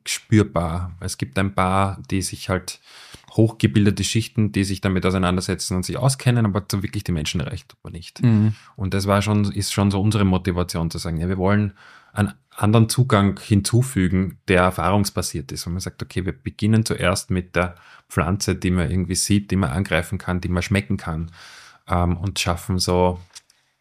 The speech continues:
Speaker 1: Inseln gesunden Menschenverstandes, wo man mit Natur in Bezug sein kann und die alle nutzen können.
Speaker 2: Mhm.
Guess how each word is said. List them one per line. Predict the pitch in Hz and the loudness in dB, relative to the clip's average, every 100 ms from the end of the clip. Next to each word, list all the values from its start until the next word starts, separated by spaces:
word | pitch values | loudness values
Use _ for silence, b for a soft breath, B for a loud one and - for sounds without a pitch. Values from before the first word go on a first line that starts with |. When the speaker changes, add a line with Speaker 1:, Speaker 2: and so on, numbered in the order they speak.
| B B B B _ - | B B B B _ 4
Speaker 1:
Inseln | 117 143 127 113 104 98 - | 8 8 8 8 8 4 2
gesunden | - 98 110 131 131 | 0 2 4 4 6
Menschenverstandes, | 92 92 - 127 95 - 80 85 87 85 - | 4 2 2 0 0 -4 -4 -2 -4 -4 -4
wo | 92 | -2
man | 92 95 | 0 2
mit | 98 101 | 0 0
Natur | 92 104 | 2 4
in | 95 | 4
Bezug | - - 104 - | 2 -2 -6 -4
sein | 82 87 | -2 -2
kann | - 87 87 | -2 -4 -4
und | 87 101 - | -4 -6 -2
die | 101 107 | 0 2
alle | 90 127 | 6 6
nutzen | 92 87 - | 6 2 -2
können. | 82 76 80 82 - | -4 -8 -8 -10 0
Speaker 2:
Mhm. | 117 101 123 | 2 4 4